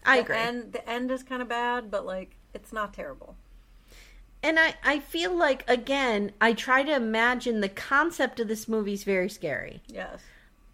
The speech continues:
Speaker 1: The execution is not what's great.
Speaker 2: Yeah.
Speaker 1: The storyline between those two people are not, is not
Speaker 2: They
Speaker 1: good.
Speaker 2: lost it completely on that.
Speaker 1: To
Speaker 2: Yeah.
Speaker 1: have them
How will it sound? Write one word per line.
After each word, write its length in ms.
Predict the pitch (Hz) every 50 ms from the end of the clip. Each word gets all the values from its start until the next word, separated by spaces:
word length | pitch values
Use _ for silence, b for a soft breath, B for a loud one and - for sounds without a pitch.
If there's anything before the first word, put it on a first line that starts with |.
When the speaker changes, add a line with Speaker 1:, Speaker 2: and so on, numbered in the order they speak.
| - -
Speaker 1:
The 240 | 202 202 269 - -
execution 840 | 247 285 285 - - 330 269 - - - 320 294 285 277 - 262 226 214
is 140 | 196 202 -
not 240 | 196 185 180 -
what's 200 | - 165 160 -
great. 580 | - - 175 151 131 - - - - - - - b b b b b -
Speaker 2:
Yeah. 120 | - -
Speaker 1:
The 80 | 233 240
storyline 840 | 240 - - - 277 294 302 320 320 311 320 311 294 294 277 262
between 400 | 240 254 - - 269 254 247 240
those 240 | 240 240 240 254 - -
two 220 | - - 269 233
people 420 | 214 - 254 247 233 - 262 254 254
are 120 | 233 214
not, 280 | 208 208 208 196 - 202
is 180 | 202 202 202
not 220 | 214 214 208 208 208
Speaker 2:
They 60 | 196
Speaker 1:
good. 120 | 196 170 -
Speaker 2:
lost 320 | 185 185 180 180 - -
it 80 | 185 185
completely 420 | - 175 180 185 165 165 - - -
on 100 | 127 -
that. 240 | - - - - -
Speaker 1:
To 100 | - 262
Speaker 2:
Yeah. 60 | 254
Speaker 1:
have 380 | - - 294 311 339 349 359 -
them 400 | 320 285 277 269 269 262 254